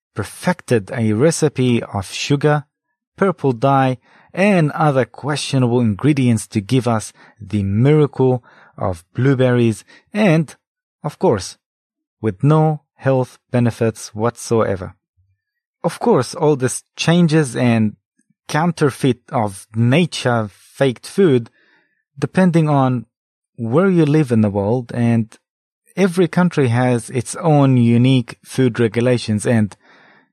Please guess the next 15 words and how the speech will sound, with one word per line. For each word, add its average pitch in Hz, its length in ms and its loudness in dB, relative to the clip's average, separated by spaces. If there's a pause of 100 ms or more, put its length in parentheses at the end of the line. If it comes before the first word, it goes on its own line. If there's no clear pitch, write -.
different 160 340 0
levels 123 340 -2
of 107 440 -2 (200)
food - 360 -2
quality. - 460 -8 (1400)
And 135 280 -2
here 208 240 2
are 170 240 0
countries 165 880 0
that 131 480 -2
have 127 460 -2
the 123 240 2
most 143 580 0 (160)
fake 139 340 -2
foods 120 600 0